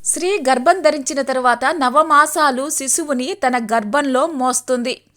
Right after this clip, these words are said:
ఆ శిశువు తన తల్లి గర్భంలో ఏ విధంగా, ఏ ఏ గ్రహ ప్రభావం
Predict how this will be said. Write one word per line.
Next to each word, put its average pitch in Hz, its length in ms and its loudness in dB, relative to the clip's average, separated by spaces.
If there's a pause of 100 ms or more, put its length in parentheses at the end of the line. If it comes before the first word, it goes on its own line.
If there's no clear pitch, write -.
(720)
ఆ - 160 6
శిశువు 359 420 -2
తన 285 240 -2
తల్లి 269 460 -2
గర్భంలో 277 540 2
ఏ 254 220 2
విధంగా, 285 500 2
ఏ 262 280 4
ఏ 359 180 0
గ్రహ 262 260 0
ప్రభావం 269 580 2